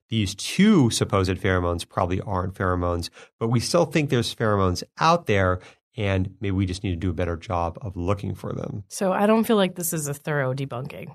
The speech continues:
Speaker 1: Well, some would say it's a thorough debunking of A N D and E S T, but others would say, "No, you know, the study's not powerful enough to tell us whether even A N D and E S T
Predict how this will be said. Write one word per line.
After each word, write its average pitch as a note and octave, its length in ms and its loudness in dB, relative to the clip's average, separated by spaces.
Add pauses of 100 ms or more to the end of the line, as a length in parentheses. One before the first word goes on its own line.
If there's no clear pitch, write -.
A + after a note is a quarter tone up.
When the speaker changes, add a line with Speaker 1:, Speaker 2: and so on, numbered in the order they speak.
Speaker 1:
Well, B2+ 140 4
some - 180 4
would E3+ 120 2
say C#3+ 120 6
it's A#2+ 120 2
a G#2 60 2
thorough G#2+ 300 4
debunking F#2+ 540 0
of F2 320 0
A F#2 220 0
N F2 160 0
D F2+ 220 0
and F2 100 -4
E F2+ 120 -2
S F#2 160 -6
T, G3 280 -2
but G#2+ 160 2
others F#2 260 0
would G2 140 -2
say, F2+ 220 -2
"No, G#2+ 340 0
you E2+ 100 -4
know, F2 220 -2 (400)
the F#2 100 -4
study's F2 360 -4
not F#2 240 -2
powerful F2+ 380 -2
enough F2 240 -4
to F#2+ 100 -12
tell F#2 240 -2
us F2 140 -6
whether F2 240 -2
even F2+ 480 -2 (300)
A F#2 120 -4
N E2+ 120 -2
D F2 200 -2
and E2+ 100 -2
E E2 100 -4
S E2+ 140 -8
T E2+ 440 -8